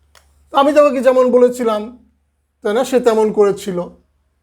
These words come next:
এখানে আমাদের লিখতে হবে he,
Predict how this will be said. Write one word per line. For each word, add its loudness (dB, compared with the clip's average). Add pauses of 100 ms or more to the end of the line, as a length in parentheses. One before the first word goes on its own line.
(2750)
এখানে 2
আমাদের -2
লিখতে -6
হবে 0
he, -4